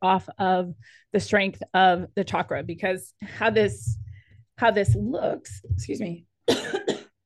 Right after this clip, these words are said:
how this looks energetically, each one of these chakras releases energy that creates a layer of the aura. So we have a seven layer aura of energy compiled of, co-,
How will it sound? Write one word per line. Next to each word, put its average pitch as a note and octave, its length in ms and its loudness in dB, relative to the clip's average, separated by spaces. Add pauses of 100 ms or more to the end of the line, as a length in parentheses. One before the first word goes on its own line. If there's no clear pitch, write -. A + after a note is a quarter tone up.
(1500)
how A3 140 4
this G#3+ 340 0
looks G#3+ 400 0
energetically, G3+ 1040 0
each A3 240 -2
one G3 460 0 (100)
of F#3 380 2 (300)
these F3+ 420 -2 (260)
chakras G#3+ 460 2
releases F#3 680 0
energy E3+ 420 -2
that F3 140 -6
creates F#3 460 0 (100)
a A3 80 4
layer F3 420 6
of F3+ 200 -4
the F3+ 240 -4
aura. F3 480 -2
So - 140 -8
we F3 120 -2
have F3 160 0
a F3 60 0
seven G#3+ 360 4
layer F#3+ 380 4
aura F#3+ 440 4 (360)
of F#3 140 2
energy G#3 420 4
compiled A3 800 2 (160)
of, F#3 500 -2 (280)
co-, A#3+ 100 0